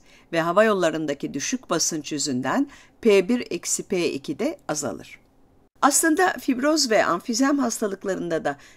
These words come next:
nefes almak güçleştiği için kısmi basınç farkı da olumsuz olarak etkilenir. Gördüğünüz gibi bu testle kontrol edilen difüzyonu birçok farklı hastalık,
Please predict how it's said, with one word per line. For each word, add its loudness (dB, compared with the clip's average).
nefes 0
almak 0
güçleştiği -6
için -4
kısmi 0
basınç 0
farkı -6
da 0
olumsuz -2
olarak -4
etkilenir. -10
Gördüğünüz 8
gibi 2
bu 4
testle 0
kontrol 2
edilen 0
difüzyonu -2
birçok 0
farklı -4
hastalık, -4